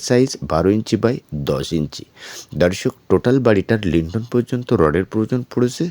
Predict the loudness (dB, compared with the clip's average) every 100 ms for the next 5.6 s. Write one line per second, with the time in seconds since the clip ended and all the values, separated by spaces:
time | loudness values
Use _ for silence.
0 | -6 -2 0 0 -2 -4 -4 -6 -10 -20
1 | -20 -18 -10 -6 -4 -4 -6 _ 0 4
2 | 4 4 0 0 -2 0 -2 -2 -2 -4
3 | -4 -4 -4 -4 0 0 0 0 2 2
4 | -2 -4 0 2 2 0 -4 -2 -4 -4
5 | -2 -2 -2 -8 -10 -14